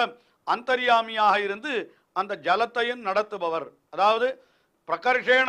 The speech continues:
ததத்வாத்து பிரதஹா என்று அவர் எப்படிப்பட்டவர்? பகவான் நன்கு எல்லா இடத்திலும் பரவி இருப்பவர். இந்த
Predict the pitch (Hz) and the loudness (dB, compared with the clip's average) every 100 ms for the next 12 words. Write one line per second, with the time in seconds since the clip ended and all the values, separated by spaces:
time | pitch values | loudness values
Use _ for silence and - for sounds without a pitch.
0 | - 208 220 233 240 220 220 240 240 - | 0 -2 0 -4 4 4 4 0 -4 -4
1 | 175 190 233 220 247 226 220 202 175 - | -2 0 4 6 6 4 -2 -4 -4 -4
2 | _ _ _ _ 185 202 202 247 226 240 | _ _ _ _ 0 0 0 -2 -2 -2
3 | 226 214 196 214 196 151 - _ _ _ | -2 -2 -2 2 2 2 -4 _ _ _
4 | _ 139 156 208 262 269 285 240 240 247 | _ -14 0 0 0 -4 2 2 4 4
5 | 233 220 220 220 233 240 - 175 254 277 | 4 4 -2 -4 -6 -8 0 2 4 2
6 | 262 240 240 202 202 190 139 _ _ _ | 0 -2 -2 0 2 0 -6 _ _ _
7 | _ _ _ _ 165 | _ _ _ _ -6